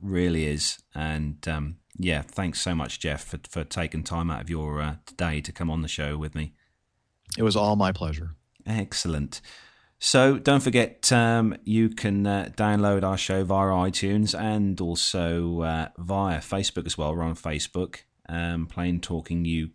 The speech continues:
Speaker 1: K. So Jeff, where can, uh, where can the listeners find you, as if they shouldn't already know, 'cause they should do, but where can the listeners find you?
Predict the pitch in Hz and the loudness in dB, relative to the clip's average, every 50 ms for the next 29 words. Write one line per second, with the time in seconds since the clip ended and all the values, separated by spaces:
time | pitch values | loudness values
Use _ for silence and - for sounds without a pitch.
0 | _ _ - - 95 90 85 85 101 120 123 - - - - - - - - - | _ _ -10 -6 -4 -2 -2 0 -2 -2 -4 -6 -12 -18 -18 -18 -20 -20 -12 -2
1 | - 123 123 151 147 139 139 - - - - 147 170 165 151 139 - - 143 127 | 0 2 4 6 4 4 4 0 -8 -8 0 4 6 6 6 4 4 2 4 6
2 | 127 123 120 120 117 113 107 90 120 123 117 - - 113 110 113 117 - - 110 | 8 8 8 8 6 4 4 2 2 2 2 4 4 4 4 4 4 2 2 0
3 | 107 - - - 104 107 107 107 104 98 95 104 98 92 87 76 78 82 - 92 | -2 -2 -2 0 2 2 4 4 4 4 4 4 4 4 2 2 0 -2 -4 -6
4 | - - 73 76 - - - - 147 147 147 - - - 90 120 151 113 67 65 | -6 -4 -6 -4 -4 -4 -4 -2 -2 -2 -2 -2 -4 -4 -4 -4 -4 -4 -4 -6
5 | 64 58 52 50 50 71 78 82 - 71 73 - - - 170 - - - 65 71 | -8 -8 -8 -8 -8 -8 -6 -6 -4 -4 -4 -4 -2 -2 -4 -4 -2 -4 -2 -2
6 | 76 - 110 - - 135 143 139 123 131 123 107 98 95 101 98 - - 92 87 | 0 0 -2 -2 0 2 2 2 4 2 2 0 0 0 -2 -2 -4 -4 -4 -6
7 | - - 92 90 90 85 82 82 80 78 85 | -4 -2 -2 -2 0 0 -2 -2 -2 -4 -6